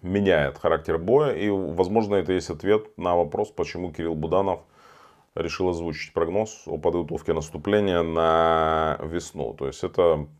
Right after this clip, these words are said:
первую очередь важно для наших западных союзников. Давая нам сюда технику, им точно так же оружие, нужно отчитываться перед собственными налогоплательщиками, для того, чтобы они видели. И когда они видят результаты применения их оружия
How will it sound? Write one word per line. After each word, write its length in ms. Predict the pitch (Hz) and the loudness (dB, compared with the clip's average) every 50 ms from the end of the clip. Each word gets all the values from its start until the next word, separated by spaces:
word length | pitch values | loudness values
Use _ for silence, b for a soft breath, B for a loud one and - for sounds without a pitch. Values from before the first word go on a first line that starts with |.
| _ | _
первую 240 | - 101 98 98 95 | 4 6 8 8 6
очередь 260 | 85 - - 82 73 | 6 2 -2 -6 -2
важно 340 | 87 95 107 113 107 107 101 | 4 4 4 4 4 0 -2
для 140 | 87 85 85 | -2 -2 -2
наших 300 | 85 87 80 78 82 80 | -2 -2 -4 -4 -6 -4
западных 360 | 85 82 73 82 76 82 80 | -4 -2 -2 -2 -4 -6 -8
союзников. 600 | 78 - 90 82 71 64 - 64 - - - - _ | -6 -6 -6 -6 -6 -8 -10 -12 -10 -12 -12 -12 _
Давая 480 | - 73 82 101 104 110 101 90 85 80 | -8 6 6 10 12 12 12 12 10 8
нам 200 | 80 80 76 78 | 4 -2 -4 -4
сюда 220 | 87 82 82 80 | -4 -4 -4 -4
технику, 420 | 76 - 127 139 151 - - - | -4 -6 -8 -8 -10 -10 -8 -8
им 160 | 92 85 78 76 | -8 -8 -10 -12
точно 320 | - - - - 87 78 | -16 -16 -10 -8 -8 -4
так 200 | 78 104 110 113 | -4 -4 -4 -4
же 120 | 113 123 b b b b b b b b b b | -10 -12 b b b b b b b b b b
оружие, 460 | - 82 85 92 107 113 117 113 101 | 0 0 2 2 0 0 0 0 0
нужно 260 | 92 92 87 82 85 | 0 -2 -2 0 -2
отчитываться 560 | 85 80 - - 107 - 110 104 - - 87 76 | -2 -2 -2 -8 -4 2 2 2 2 2 -4 -2
перед 260 | 76 85 80 80 76 | -2 -2 -2 -2 0
собственными 480 | - 101 90 - - 98 95 87 87 | -2 -2 -2 -2 -4 -4 -4 -2 0
налогоплательщиками, 960 | 87 85 85 82 85 85 73 - 90 87 - 82 65 - - - _ - 71 | 2 2 2 4 2 0 -2 -2 -6 -4 -4 -4 -4 -4 -8 -12 _ -10 -8
для 100 | 73 78 | -8 -6
того, 140 | 78 87 82 | -4 -6 -6
чтобы 240 | - - 85 82 85 | -4 -6 -2 -2 -2
они 100 | 82 82 | -2 -2
видели. 360 | 78 76 65 64 64 65 69 | -4 -4 -6 -6 -8 -8 -8
И 40 | 73 | -4
когда 240 | - 90 85 95 95 | -4 4 4 4 6
они 140 | 90 90 | 6 2
видят 260 | 85 85 82 80 73 80 | 0 0 -2 -4 -2 -4
результаты 800 | 85 78 90 90 85 - 104 92 85 78 - - 76 65 - - _ | -6 -4 -4 -6 2 6 8 8 8 6 2 -4 -4 -4 -6 -10 _
применения 600 | 85 87 87 85 87 87 82 71 67 65 65 64 | -8 -6 -6 -6 -4 -4 -4 -4 -4 -6 -8 -8
их 120 | 64 - 78 | -6 -4 -2
оружия 400 | 78 92 113 113 117 110 107 | 0 0 0 0 -2 -6 -6